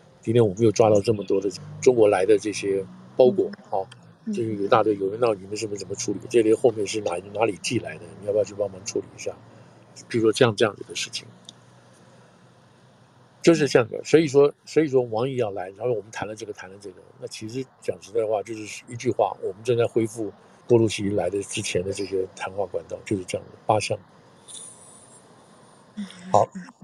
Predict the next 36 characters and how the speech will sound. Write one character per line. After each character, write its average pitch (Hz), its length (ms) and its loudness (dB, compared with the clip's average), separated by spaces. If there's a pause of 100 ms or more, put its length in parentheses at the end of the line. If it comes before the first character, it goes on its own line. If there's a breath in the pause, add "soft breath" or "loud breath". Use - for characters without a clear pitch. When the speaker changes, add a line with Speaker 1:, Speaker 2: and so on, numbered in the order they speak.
(100)
Speaker 1:
就 131 140 0
是 104 480 -2 (200)
如 131 120 4
果 135 100 8
说 127 280 6
弄 143 160 4
好 85 160 -4
的 95 100 -6
话， 98 220 -2
那 113 100 -2
这 107 140 -8
个 104 80 -4
陆-， 110 200 -4 (240)
陆 120 200 0
续 101 240 -16
就 98 140 -4
回 - 160 -10
来 - 160 -8
了。 - 60 -20 (640 loud breath)
那 156 100 8
王 135 220 6
毅 185 80 4
还 110 140 0
讲 101 160 -2
了 82 100 -20
一 98 40 -20
句 104 140 -12
话， 101 180 -8
就 113 100 -4
是 117 120 -6
说 113 180 4 (580)
我 104 100 0
们 107 80 -6
希 131 240 -4
望 120 200 2
回 - 160 -6